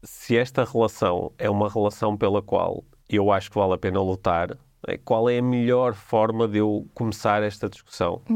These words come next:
Speaker 1: Qual é a melhor forma de eu abordar este
Speaker 2: Yeah,
Speaker 1: assunto
Speaker 2: essa é
Speaker 1: e
Speaker 2: uma
Speaker 1: que,
Speaker 2: boa pergunta.
Speaker 1: e que realmente possa gerar aqui progresso?" Não tem a ver com ter razão, tem a ver com melhorar a qualidade do relacionamento.
Speaker 2: Yeah.
Speaker 1: Se eu tiver tempo para fazer esta pergunta,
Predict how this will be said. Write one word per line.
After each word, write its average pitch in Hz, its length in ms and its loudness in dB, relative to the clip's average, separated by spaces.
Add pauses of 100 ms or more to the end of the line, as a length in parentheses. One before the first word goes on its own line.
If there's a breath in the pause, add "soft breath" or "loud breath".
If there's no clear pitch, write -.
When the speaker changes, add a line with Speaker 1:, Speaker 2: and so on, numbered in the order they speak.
Speaker 1:
Qual 101 80 2
é 104 60 2
a 110 40 0
melhor 113 300 2
forma 107 340 0
de 107 80 0
eu 107 120 2
abordar 104 320 0
este 101 200 -8
Speaker 2:
Yeah, - 100 -8
Speaker 1:
assunto 117 340 -2
Speaker 2:
essa 214 140 -12
é - 20 -2
Speaker 1:
e - 40 -2
Speaker 2:
uma - 60 -2
Speaker 1:
que, 208 80 -12
Speaker 2:
boa 202 80 -14
pergunta. 196 320 -18
Speaker 1:
e 107 60 -4
que - 100 -12
realmente 127 400 0
possa 135 320 -2
gerar 127 400 -2
aqui 127 340 0
progresso?" 120 680 0
Não 92 140 0
tem 101 160 0
a 101 40 2
ver 101 120 0
com 101 140 -2
ter 101 160 -2
razão, 117 460 0
tem 135 180 0
a 131 40 0
ver 139 160 0
com 135 260 -2 (340 soft breath)
melhorar 123 600 2
a 120 60 -4
qualidade 110 520 0
do 113 80 -2
relacionamento. 101 760 -2
Speaker 2:
Yeah. 196 200 -4 (340 soft breath)
Speaker 1:
Se - 180 -6
eu 110 40 -2
tiver 127 320 2
tempo 101 400 0
para 98 140 -2
fazer 104 260 2
esta 101 260 -2
pergunta, 104 640 0